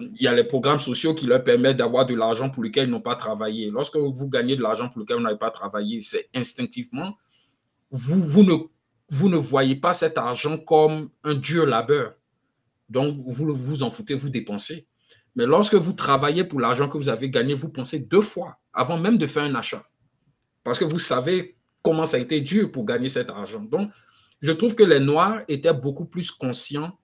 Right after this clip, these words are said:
de leurs conditions, euh, avant les droits civils de mille neuf cent soixante-quatre. Les droits civils de mille neuf cent soixante-quatre ont,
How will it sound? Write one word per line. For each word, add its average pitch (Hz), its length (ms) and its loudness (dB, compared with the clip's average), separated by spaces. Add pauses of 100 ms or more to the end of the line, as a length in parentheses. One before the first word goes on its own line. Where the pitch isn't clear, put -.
de 127 80 0
leurs 147 220 4
conditions, 135 680 -4 (1040)
euh, 120 300 6
avant 127 640 0 (600)
les 117 180 4
droits 135 280 4
civils 139 500 -4
de 120 120 -4
mille 131 180 0
neuf 127 120 2
cent 120 100 -6
soixante-quatre. - 640 -8 (800)
Les 147 120 6
droits 180 180 4
civils 185 220 -2
de 156 100 0
mille 151 120 0
neuf 151 100 4
cent 151 100 -4
soixante-quatre 127 640 0
ont, 233 380 -2